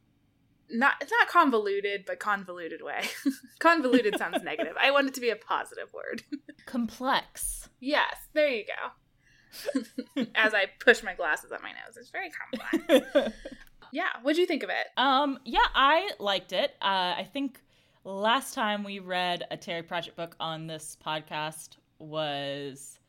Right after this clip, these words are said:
Speaker 2: like,
Speaker 1: Hogfather.
Speaker 2: a year and a half ago or so. Uh, and that was the first one I'd ever read,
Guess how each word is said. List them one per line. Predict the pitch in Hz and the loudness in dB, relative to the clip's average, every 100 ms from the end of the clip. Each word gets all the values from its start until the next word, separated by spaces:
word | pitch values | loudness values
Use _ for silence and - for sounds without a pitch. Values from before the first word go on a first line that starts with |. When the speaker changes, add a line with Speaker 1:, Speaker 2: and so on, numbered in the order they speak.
| _ _ _ _ | _ _ _ _
Speaker 2:
like, | - 139 143 | -8 -8 -6
Speaker 1:
Hogfather. | - 202 - 180 180 | -6 -6 -6 -6 -4
Speaker 2:
a | |
year | 165 165 262 | -4 -4 -2
and | 302 | -2
a | |
half | 302 320 320 | -2 -2 -2
ago | 285 302 302 | 0 2 2
or | 311 | 0
so. | - 285 285 277 285 277 _ _ _ - | -2 0 2 2 0 -6 _ _ _ -4
Uh, | 190 185 175 170 165 - | 0 2 2 0 -2 -4
and | 185 | -4
that | 202 | -4
was | 190 | -4
the | 185 | -6
first | 214 190 180 | -4 -4 -4
one | 175 | -6
I'd | 170 | -2
ever | 170 160 | -2 -4
read, | 165 185 170 160 | -4 0 2 0